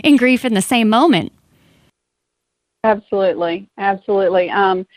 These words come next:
Speaker 2: you know, so what are the things that are helpful to say? Um, I, um, I,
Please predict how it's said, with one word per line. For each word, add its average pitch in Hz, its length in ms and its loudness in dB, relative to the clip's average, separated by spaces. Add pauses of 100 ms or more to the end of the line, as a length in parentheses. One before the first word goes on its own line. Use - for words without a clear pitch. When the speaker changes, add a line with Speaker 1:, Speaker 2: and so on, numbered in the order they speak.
(320)
Speaker 2:
you 277 60 4
know, 254 260 2
so 294 100 2
what 294 220 -2
are 381 100 -6
the 320 120 -4
things 277 420 -10 (100)
that 240 200 0
are 226 260 0
helpful 196 600 -6
to 196 140 -8 (100)
say? 170 340 0
Um, 180 300 -4 (460)
I, 196 460 0
um, 185 380 -6 (1400)
I, 208 380 -2